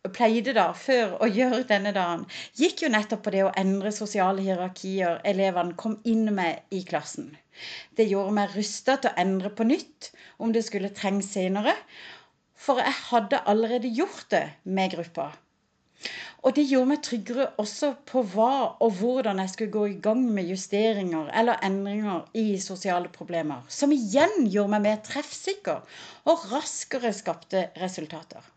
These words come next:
Dagens poeng er ikke å skryte av meg selv.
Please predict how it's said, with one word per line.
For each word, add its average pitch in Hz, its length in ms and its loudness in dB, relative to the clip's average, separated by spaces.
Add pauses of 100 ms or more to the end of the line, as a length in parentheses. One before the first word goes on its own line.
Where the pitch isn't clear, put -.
(1120)
Dagens 277 500 4
poeng 175 300 2 (340)
er 247 80 2
ikke 302 140 -2
å 302 40 -2
skryte 208 380 -2
av 208 80 2
meg 196 140 -2
selv. 165 320 -4